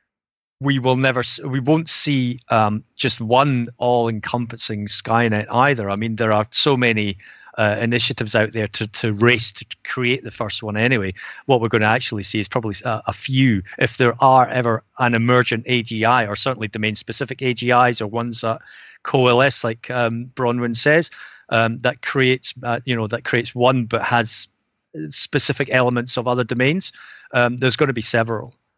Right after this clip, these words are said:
Um, I, I mean, you look at Facebook with that, that had M before. Um, Google's A I assistant, you've got Open A I doing stuff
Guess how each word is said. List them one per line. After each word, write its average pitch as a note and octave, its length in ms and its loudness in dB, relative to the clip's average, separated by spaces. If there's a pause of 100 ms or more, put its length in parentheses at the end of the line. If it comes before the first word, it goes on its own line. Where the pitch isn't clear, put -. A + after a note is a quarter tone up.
(300)
Um, A2 300 -4
I, C3 220 2
I - 20 4
mean, B2+ 280 0
you B2+ 200 0
look C3 160 2
at - 80 0
Facebook - 600 0
with A#2+ 200 -2
that, A2 340 -4
that A#2+ 140 2
had A2+ 340 2
M A2 320 2
before. G2+ 540 -4 (340)
Um, G2+ 460 0 (260)
Google's A#2 480 0
A A2+ 160 2
I G#2+ 180 4
assistant, G2+ 600 -4
you've G#2 100 -4
got A2 220 -2
Open B2 280 0
A G#2+ 140 4
I G2+ 220 0
doing G2+ 320 -4
stuff - 520 -4